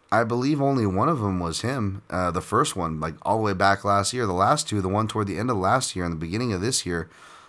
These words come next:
um, was not due to him. So the guy's been, been,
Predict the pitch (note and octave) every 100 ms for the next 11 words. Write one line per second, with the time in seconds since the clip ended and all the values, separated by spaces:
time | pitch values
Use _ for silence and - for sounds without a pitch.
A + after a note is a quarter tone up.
0 | _ - G2 F#2+ F#2+ F#2 G#2 A#2 - F2+
1 | A2 F#2+ F#2+ D3 G2+ - E2 F2 A2 D#3
2 | A#2 F#2+ G#2 G2+ F#2+ G#2 G2+